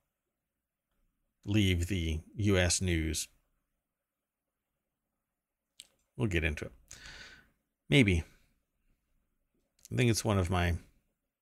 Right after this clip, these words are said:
last articles for today. Uh, this next article is, uh, in the Hatch Ideas channel. "F T X court says Sam Bankman-Fried ran F T X as a personal fiefdom."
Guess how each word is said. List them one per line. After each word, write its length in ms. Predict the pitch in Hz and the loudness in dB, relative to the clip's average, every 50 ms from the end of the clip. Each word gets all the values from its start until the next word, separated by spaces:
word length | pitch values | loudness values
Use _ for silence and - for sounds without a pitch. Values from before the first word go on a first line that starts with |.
| _ _ _ _ _ _ _ - - | _ _ _ _ _ _ _ -6 0
last 320 | 92 90 90 90 - - - | 2 2 2 2 0 -2 -2
articles 480 | 92 90 85 90 90 92 87 82 85 | -2 0 0 0 -2 -2 -4 -4 -4
for 200 | - - - - | -6 -6 -8 -8
today. 360 | - - 113 - 82 82 90 87 - _ _ _ _ _ _ _ _ _ _ _ _ _ _ _ _ _ _ _ _ _ _ _ _ _ _ _ _ - - - - - - - - - - - | -4 -4 -4 -2 0 -2 -2 -4 -6 _ _ _ _ _ _ _ _ _ _ _ _ _ _ _ _ _ _ _ _ _ _ _ _ _ _ _ _ -12 -12 -12 -16 -20 -20 -20 -20 -20 -12 2
Uh, 120 | - 131 123 | 4 6 8
this 220 | 120 127 113 - | 8 8 8 8
next 200 | 147 156 151 - | 6 6 8 6
article 360 | 151 131 139 113 127 127 120 110 | 6 6 8 6 8 8 8 8
is, 280 | 110 107 107 101 104 | 6 6 6 4 4
uh, 280 | 107 98 95 98 95 98 - | 2 2 2 2 0 0 2
in 120 | 123 113 | 2 2
the 80 | 107 98 | 4 6
Hatch 160 | 123 147 117 | 6 6 6
Ideas 320 | 104 104 120 113 101 95 | 6 6 8 8 8 6
channel. 320 | - - 101 95 98 98 104 | 4 4 4 4 4 4 4
"F 160 | 117 113 - | 4 2 2
T 180 | - - 117 | 2 4 6
X 340 | 123 147 208 196 - - - | 6 6 4 2 0 -2 -2
court 420 | - - - 143 151 160 - - - | -2 0 4 4 4 4 4 0 -2
says 400 | - - 139 143 143 135 120 - | 0 2 4 4 4 2 2 0
Sam 400 | - - - 131 147 156 156 131 | 0 2 4 6 6 6 6 6
Bankman-Fried 720 | 123 139 151 147 - 139 131 120 - - 143 147 165 160 120 | 6 4 4 4 4 4 4 4 4 4 6 6 6 6 6
ran 340 | 104 101 110 131 135 139 139 | 6 8 8 8 8 8 8
F 180 | 147 143 - | 6 4 4
T 180 | - - 123 131 | 2 4 6 6
X 260 | 156 214 240 - - | 6 4 2 0 2
as 180 | 107 120 113 - | 2 2 2 2
a 60 | 104 | -2
personal 460 | - - 170 175 - - 156 139 117 | 0 2 2 2 4 2 0 -2 -2
fiefdom." 500 | 110 - - 170 175 - - 226 220 180 | -2 0 -2 -2 -2 2 4 4 4 4